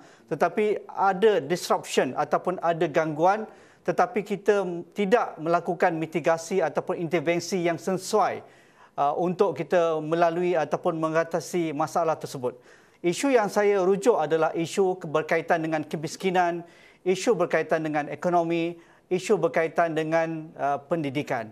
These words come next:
Jadi untuk melihat perkara ini, ramai penganalisis sosial dan mereka yang memerhati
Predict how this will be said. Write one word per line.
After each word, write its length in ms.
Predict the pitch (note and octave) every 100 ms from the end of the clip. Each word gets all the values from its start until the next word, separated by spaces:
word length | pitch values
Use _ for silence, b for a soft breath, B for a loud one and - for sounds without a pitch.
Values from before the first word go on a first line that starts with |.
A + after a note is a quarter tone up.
| A2
Jadi 240 | A#2 D3+ G3+
untuk 240 | E3+ G#3 E3
melihat 480 | E3 D#3 B3 B3 -
perkara 240 | - D#3
ini, 400 | D3 D3+ G#3+ A#3 B B B B
ramai 400 | D3 E3+ B3 B3+
penganalisis 640 | A3 G3 F#3 F#3 F#3 G3+
sosial 560 | - F3+ - G3+ F#3+ G3+
dan 240 | F3 E3
mereka 400 | D3+ D#3 D#3 F#3+
yang 160 | F3+ D#3+
memerhati 800 | D#3 E3 D#3+ E3 G3+ A3+ E3 A#2+